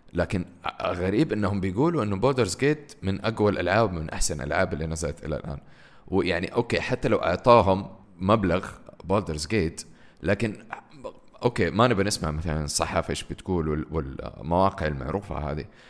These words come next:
بس اللاعبين، اللاعبين يعني واضح أصلا من ردة فعل اللاعبين وردة فعل ال-، المواقع ال-، خلينا نقول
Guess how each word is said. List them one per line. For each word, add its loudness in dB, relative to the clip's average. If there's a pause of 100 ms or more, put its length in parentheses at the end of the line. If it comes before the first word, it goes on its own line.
(140)
بس 0
اللاعبين، 0 (800)
اللاعبين 0
يعني -4 (960)
واضح 4
أصلا 0 (180)
من -4
ردة 4
فعل 0
اللاعبين -2 (360)
وردة -2
فعل 0 (160)
ال-، -8 (960)
المواقع 4
ال-، 0 (100)
خلينا 0
نقول 0